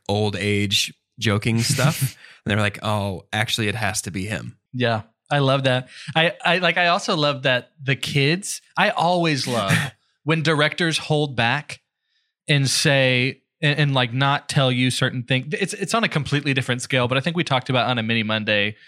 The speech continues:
Speaker 2: or we just talked about outside of this. <laughs> Most of my, if not all my conversations with Doge and Jordan are, are, are through the medium of two chunks. Uh, so I can never remember if we talked about it on air or not.
Speaker 1: <laughs>
Speaker 2: But,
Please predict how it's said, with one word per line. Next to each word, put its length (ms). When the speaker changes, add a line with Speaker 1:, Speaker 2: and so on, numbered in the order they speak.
Speaker 2:
or 100
we 100
just 140
talked 180
about 180
outside 360
of 60
this. 180
<laughs> 160
Most 300
of 60
my, 260
if 160
not 160
all 160
my 140
conversations 680
with 140
Doge 280
and 120
Jordan 500
are, 320
are, 260
are 320
through 100
the 80
medium 340
of 120
two 140
chunks. 460
Uh, 260
so 140
I 80
can 200
never 200
remember 380
if 160
we 80
talked 280
about 200
it 160
on 160
air 200
or 40
not. 340
Speaker 1:
<laughs> 40
Speaker 2:
But, 320